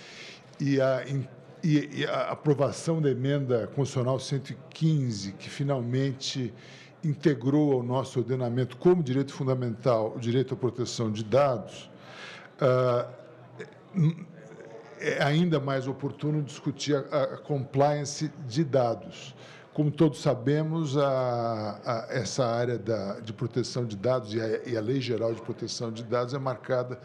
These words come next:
por uma grande transversalidade. Ela afeta a todos os setores, tanto o setor privado como o setor público, o poder judiciário, e há alguma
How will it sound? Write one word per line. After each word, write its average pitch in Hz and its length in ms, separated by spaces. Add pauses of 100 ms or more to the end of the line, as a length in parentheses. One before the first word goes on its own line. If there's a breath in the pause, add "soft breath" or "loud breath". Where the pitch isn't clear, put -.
(500 loud breath)
por 143 120
uma 135 180
grande 131 340
transversalidade. 131 1200
Ela 113 120
afeta 123 380 (100)
a 110 40
todos 123 580
os 107 160
setores, 120 680 (520 loud breath)
tanto 135 220
o - 40
setor 123 340
privado 113 540
como 107 140
o 101 40
setor 113 340
público, 104 720
o - 160
poder 117 280
judiciário, 110 840 (680 loud breath)
e 147 160
há 156 460 (300)
alguma 170 960